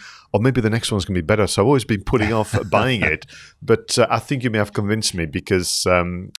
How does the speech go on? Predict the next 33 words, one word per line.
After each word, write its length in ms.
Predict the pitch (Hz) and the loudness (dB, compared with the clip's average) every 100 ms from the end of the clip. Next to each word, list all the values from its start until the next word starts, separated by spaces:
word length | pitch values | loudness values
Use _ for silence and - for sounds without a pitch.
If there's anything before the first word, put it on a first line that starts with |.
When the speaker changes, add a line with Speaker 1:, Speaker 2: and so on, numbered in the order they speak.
| - | -8
Speaker 1:
you 60 | 90 | -4
know, 200 | 85 90 | -4 0
I, 160 | 101 127 | 2 2
I 200 | 110 123 | 2 0
brought 420 | 104 117 104 87 | 0 2 2 0
the, 220 | 95 90 90 | 0 0 2
the 100 | 95 | 0
Lumix 400 | 98 98 87 - | 0 -2 -4 -4
with 140 | 80 | -4
me 260 | 90 98 95 - | -2 -4 -4 -8
to 80 | 90 | -12
France 400 | - 90 80 82 | -6 -6 -4 -6
as 100 | 85 | -6
my 120 | 82 | -4
mobile 260 | 90 85 78 | -2 -2 -4
phone. 400 | - 101 80 76 - - | -4 -4 -4 -8 -18 -12
And 80 | 92 | -6
I 20 | |
was 120 | 85 | -4
gonna 120 | 90 | -4
try 340 | 85 - 87 85 | -6 -2 -2 -2
and, 120 | 85 | -4
and 180 | 95 85 | -8 -8
do 220 | 82 85 | -6 -8
di-, 280 | 82 92 95 | -8 -8 -8
different 340 | 95 - 87 | -8 -8 -8
things 260 | - 98 92 | -6 -6 -4
with 80 | 80 | -6
it. 120 | 80 - | -8 -4
But 180 | 85 - - - - - | -6 -6 -14 -20 -14 -8
there's 220 | 87 95 | -6 -2
nothing 340 | 117 - 110 | -4 0 -2
like 540 | 92 98 95 95 - | 0 2 2 0 -4